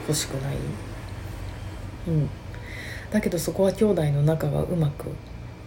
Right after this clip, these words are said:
すごく仲が良くて、お母さんが立ち入らずになんかうまくやってたみたいな、あの、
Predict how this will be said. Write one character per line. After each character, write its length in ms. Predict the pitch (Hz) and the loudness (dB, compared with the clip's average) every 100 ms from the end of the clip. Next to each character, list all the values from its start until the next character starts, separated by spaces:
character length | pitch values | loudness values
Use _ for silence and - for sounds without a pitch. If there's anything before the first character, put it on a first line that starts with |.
| - - - - - | -12 -12 -12 -12 -8
す 160 | - 185 | -2 0
ご 100 | 185 | 2
く 140 | 165 | 4
仲 220 | 147 147 | 6 4
が 100 | 127 | 0
良 100 | 123 | -4
く 120 | 127 | -6
て、 340 | - 139 135 - - - - - | -4 -2 -2 -4 -10 -12 -10 -6
お 20 | |
母 200 | 160 175 | -2 0
さ 120 | - | 0
ん 60 | 151 | 0
が 80 | 131 | 0
立 160 | 147 147 | 0 2
ち 40 | |
入 100 | 156 | 4
ら 100 | 156 | 4
ず 100 | 151 139 | 4 2
に 140 | 131 | 2
な 120 | 143 | 2
ん 60 | 151 | 2
か 80 | - | 2
う 100 | 151 | 2
ま 120 | 151 | 2
く 120 | 131 | 0
や 80 | 123 | -2
っ 60 | 117 | -4
て 160 | - | -4
た 160 | 147 - - | -4 -6 -4
み 80 | 151 | -4
た 160 | - | -2
い 80 | 135 123 | -4 -6
な、 160 | - - - - - - - - - - | -8 -10 -12 -10 -10 -10 -12 -12 -10 -6
あ 20 | |
の、 340 | - 135 - | -4 -2 -2